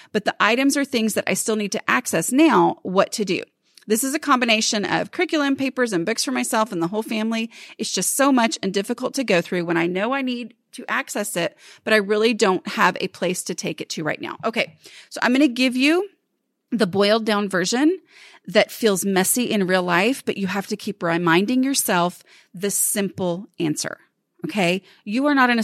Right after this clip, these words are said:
simple situation. That's why you're stuck, because it feels so overwhelming.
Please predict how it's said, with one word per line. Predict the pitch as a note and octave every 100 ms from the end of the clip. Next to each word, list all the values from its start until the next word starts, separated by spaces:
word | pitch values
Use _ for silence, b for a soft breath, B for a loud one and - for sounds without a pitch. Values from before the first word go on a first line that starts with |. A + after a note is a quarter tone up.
| -
simple | G3 F#3+
situation. | - - - - - _ _ _ -
That's | F3+ G3+ G#3 A#3
why | G#3
you're | F3+ E3+
stuck, | - - - - _ b b F3+
because | F3+ A3+ F#3 G#3+
it | G3+ -
feels | - A3 G#3 F#3+ F#3+ -
so | - - - F#3 E3 D#3+ - -
overwhelming. | E3+ D#3 D3+ C#3 -